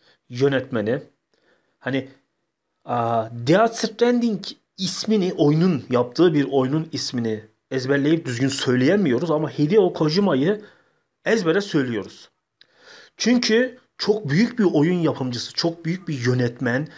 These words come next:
film çekimcisi, aa, çok büyük bir deha falan filan fis mekan değil. <laughs> Değil abi, değil. Alakası yok. Alakası yok.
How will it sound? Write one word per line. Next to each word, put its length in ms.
film 340
çekimcisi, 800
aa, 480
çok 340
büyük 220
bir 140
deha 520
falan 440
filan 520
fis 260
mekan 420
değil. 540
<laughs> 60
Değil 360
abi, 240
değil. 300
Alakası 520
yok. 340
Alakası 420
yok. 280